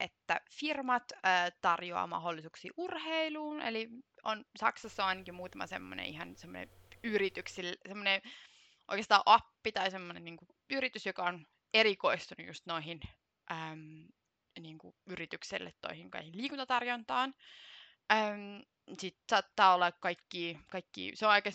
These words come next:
ne on sit ehkä niitä yleisiä, äm, mitä on. Sitten on myös aika yleinen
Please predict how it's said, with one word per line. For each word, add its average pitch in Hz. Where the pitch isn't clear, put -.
ne 208
on 220
sit 208
ehkä 180
niitä 175
yleisiä, 180
äm, 165
mitä 160
on. 160
Sitten 311
on 302
myös 269
aika 233
yleinen 220